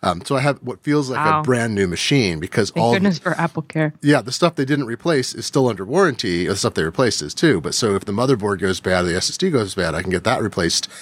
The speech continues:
Speaker 1: uh, for the next, you know, year under warranty. Uh, 'cause I did the, uh, or no, sorry, two. Actually, I'm only, <laughs> I'm only fourteen. No, wait a second. I got twenty fifteen,
Speaker 2: It's a
Speaker 1: so I'm sorry.
Speaker 2: twenty fifteen
Speaker 1: I'm
Speaker 2: machine,
Speaker 1: almost,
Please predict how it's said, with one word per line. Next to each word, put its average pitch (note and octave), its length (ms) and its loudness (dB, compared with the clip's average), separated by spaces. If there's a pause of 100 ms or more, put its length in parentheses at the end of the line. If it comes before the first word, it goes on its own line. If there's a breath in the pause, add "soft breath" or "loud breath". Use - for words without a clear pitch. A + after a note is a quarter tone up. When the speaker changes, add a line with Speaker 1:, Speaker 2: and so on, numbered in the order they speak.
(240 loud breath)
Speaker 1:
uh, D#2 200 0
for G#2+ 100 0
the F#2 60 2
next, - 320 -2
you A#1 80 -6
know, G#1+ 40 -8
year E2 460 -2
under E2 220 -4
warranty. D2 480 -4 (400 loud breath)
Uh, D#2 140 0
'cause - 120 -6
I D#2+ 60 -2
did D2+ 100 -8
the, D2+ 220 0
uh, A1+ 140 -6 (120)
or G2 160 2
no, G2+ 160 0
sorry, F2 320 0 (140)
two. - 300 0
Actually, C3 340 0
I'm D3 180 0
only, A2 400 0
<laughs> - 100 -6
I'm B2 140 0
only G2+ 160 2
fourteen. D#2+ 800 -2 (400)
No, B2 120 0
wait B2+ 80 6
a G#2+ 60 2
second. D#2+ 200 -2
I G#2 60 0
got G#2+ 120 0
twenty B2 220 0
fifteen, - 320 -2
Speaker 2:
It's E3 80 2
a A3+ 60 4
Speaker 1:
so - 80 0
I'm F#3+ 80 0
sorry. B3+ 80 2
Speaker 2:
twenty E3 200 4
fifteen G3 260 0
Speaker 1:
I'm F3 40 2
Speaker 2:
machine, D3+ 200 2
Speaker 1:
almost, C#3 240 0